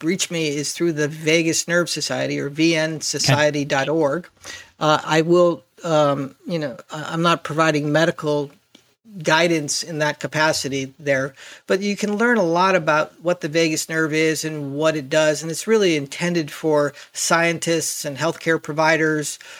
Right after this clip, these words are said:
Speaker 1: um, across the board right now. By the end of the year, we hope to have, uh, a s-, uh, an aspect of it open for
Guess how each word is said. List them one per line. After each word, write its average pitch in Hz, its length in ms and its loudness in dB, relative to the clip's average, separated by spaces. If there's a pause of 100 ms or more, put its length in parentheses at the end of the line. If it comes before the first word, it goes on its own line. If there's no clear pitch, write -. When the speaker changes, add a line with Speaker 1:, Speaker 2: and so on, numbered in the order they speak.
(260)
Speaker 1:
um, 147 360 0
across 160 380 0
the 151 80 -6
board 151 300 2
right 147 200 2
now. 156 380 0 (300)
By - 100 -4
the 226 140 4
end 214 100 2
of 190 80 4
the 175 100 4
year, 175 220 4
we 160 120 2
hope 175 200 0
to 160 80 0
have, 156 400 2 (180)
uh, 165 280 -4
a 160 60 -6
s-, - 440 -4
uh, 170 260 -8
an 180 140 -2
aspect 196 540 2
of 143 120 -2
it 147 140 4
open 147 320 0
for 139 400 2